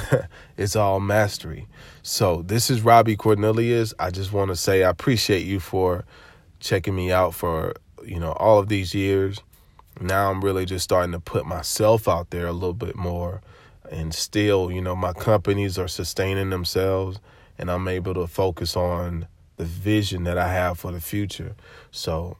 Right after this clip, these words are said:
if you wanna interact with me and check out some of my courses, visit webmastery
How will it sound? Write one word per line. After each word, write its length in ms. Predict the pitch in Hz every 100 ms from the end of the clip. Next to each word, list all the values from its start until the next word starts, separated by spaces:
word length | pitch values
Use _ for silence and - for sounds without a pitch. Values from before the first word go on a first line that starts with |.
| -
if 160 | 87
you 80 | 95
wanna 260 | 98 104 101
interact 500 | 104 98 101 98 98
with 220 | 95 90
me 380 | 104 101 98 101 - - -
and 380 | 95 87 87 87
check 220 | - 95
out 160 | 98
some 200 | 92 101
of 80 | 98
my 140 | 95 90
courses, 500 | - 101 101 101 92
visit 360 | 92 85 - - _ _ -
webmastery 1200 | 87 90 92 92 - - 92 87 - - 90 90